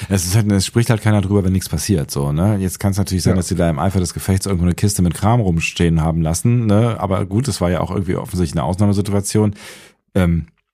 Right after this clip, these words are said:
Speaker 1: dann kann die, die Kiste da verschimmeln und nichts passiert oder, äh, jemand macht dann halt irgendwie zwanzig Jahre später ein Delta in Rasen, so, ne? Aber,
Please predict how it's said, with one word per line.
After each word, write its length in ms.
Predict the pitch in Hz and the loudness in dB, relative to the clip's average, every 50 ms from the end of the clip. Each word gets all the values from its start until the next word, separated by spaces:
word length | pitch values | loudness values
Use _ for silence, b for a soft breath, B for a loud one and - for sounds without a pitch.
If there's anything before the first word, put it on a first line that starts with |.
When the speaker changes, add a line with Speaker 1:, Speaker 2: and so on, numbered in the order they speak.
| _ _ _ _ _ _ _ _ _ _ _ _ - - - | _ _ _ _ _ _ _ _ _ _ _ _ -18 -8 -2
Speaker 1:
dann 200 | - 92 98 95 | 0 0 0 0
kann 240 | - - 104 110 104 | -2 -2 0 0 0
die, 80 | 95 85 | 0 0
die 120 | 107 98 | 0 0
Kiste 240 | - 107 101 - 107 | 2 0 0 0 0
da 100 | 95 85 | 0 0
verschimmeln 400 | - 87 - - 107 117 127 120 | 0 -2 0 2 2 4 4 4
und 80 | 104 90 | 2 2
nichts 160 | 101 104 - | 0 0 0
passiert 540 | - 95 90 - 101 101 123 151 147 - - | -2 -2 -2 0 2 2 2 2 0 -2 0
oder, 880 | 117 107 110 113 117 117 117 117 107 - - 107 107 107 107 110 107 101 - | 0 2 2 4 2 2 2 0 0 -2 -2 0 0 2 2 0 0 -2 -2
äh, 40 | - | 0
jemand 360 | 107 104 104 110 110 104 101 95 | 0 2 2 2 2 0 0 -2
macht 240 | 98 104 101 - | -2 -2 -2 0
dann 140 | 110 104 98 | 0 0 2
halt 160 | 98 98 95 | 0 0 -2
irgendwie 300 | 98 95 101 92 101 98 | -2 -2 0 0 0 -2
zwanzig 260 | - - 104 98 95 101 | -2 -2 -2 0 2 2
Jahre 140 | 98 95 | 2 2
später 320 | 90 - - 92 90 - 95 | 0 0 0 0 2 2 2
ein 100 | 92 90 | 2 2
Delta 320 | 82 87 85 - 78 73 | 0 0 0 0 0 -2
in 80 | - - | -2 -2
Rasen, 380 | - 62 60 65 71 80 76 | -2 -2 -2 -2 -4 -4 -4
so, 180 | - 80 76 73 | -4 -4 -2 0
ne? 240 | 76 87 104 107 - | 2 2 2 2 0
Aber, 160 | - - - | -4 -8 -10